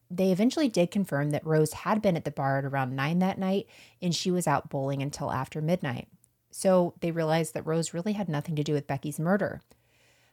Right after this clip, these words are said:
But what about that other vehicle that was seen parked in the driveway? Well, with a little detective work, they were able to figure out that the owner of the vehicle was someone named Robert L. Edwards, and through further digging, they realized that Robert was Nicole's supervisor at her previous job.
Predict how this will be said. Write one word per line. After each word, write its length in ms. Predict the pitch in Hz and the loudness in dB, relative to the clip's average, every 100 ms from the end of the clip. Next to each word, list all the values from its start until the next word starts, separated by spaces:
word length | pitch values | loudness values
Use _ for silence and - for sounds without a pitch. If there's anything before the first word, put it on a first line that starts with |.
| _ | _
But 140 | - | 0
what 120 | 233 330 | 4 6
about 220 | 359 359 | 4 2
that 160 | - - | 0 2
other 220 | 180 185 | 2 2
vehicle 360 | 165 156 151 151 | 4 2 0 -2
that 180 | 147 | -2
was 100 | 156 | -2
seen 300 | - 151 151 | -4 -2 -2
parked 320 | 160 - 117 165 | -4 -6 -6 -6
in 60 | |
the 40 | 156 | -2
driveway? 600 | 180 240 240 131 64 190 - _ _ _ _ _ | 2 2 2 -2 -2 -8 -14 _ _ _ _ _
Well, 400 | 196 220 262 269 - | 2 4 4 0 -2
with 240 | 180 175 | 0 0
a 60 | 170 | 0
little 200 | 165 160 | -2 -2
detective 500 | 143 135 208 214 151 | -2 -2 -2 -2 0
work, 280 | 143 202 - - - _ | -2 -2 -8 -20 -20 _
they 140 | 202 | 2
were 80 | 214 | 4
able 220 | 220 233 | 4 4
to 80 | 240 | 2
figure 300 | 247 196 175 | 2 0 4
out 180 | 160 160 | 4 2
that 120 | 170 | -4
the 140 | 147 - | -8 -4
owner 240 | 170 214 240 | 0 2 2
of 40 | |
the 100 | 262 | 2
vehicle 600 | 190 156 151 156 156 - - | 2 0 0 -4 -4 -6 -6
was 160 | 147 | -2
someone 280 | - 156 151 | -2 -2 -2
named 300 | 143 135 139 | -4 -6 -4
Robert 360 | 160 160 202 - | 0 2 2 -2
L. 240 | 170 165 - | 0 0 0
Edwards, 520 | 170 165 135 156 - - - - - | -4 -2 -4 -4 -8 -14 -20 -16 -4
and 120 | 180 | 0
through 140 | 180 | 0
further 320 | 170 165 151 147 | 0 0 0 2
digging, 520 | 202 226 247 240 247 - | 2 4 4 4 0 -4
they 100 | 190 | -2
realized 380 | 180 185 185 - | 2 4 2 0
that 120 | - | -4
Robert 400 | 151 151 165 - | -2 0 -2 -4
was 160 | 165 | -6
Nicole's 460 | 151 151 - 151 147 | -6 -8 -6 -6 -6
supervisor 800 | - 294 302 220 160 151 151 151 | -4 -2 0 2 2 2 0 -2
at 120 | 156 | -2
her 80 | 151 | -4
previous 600 | - - 220 214 214 190 | -6 -6 -2 2 2 0
job. 400 | - 147 - - | 0 0 -2 -8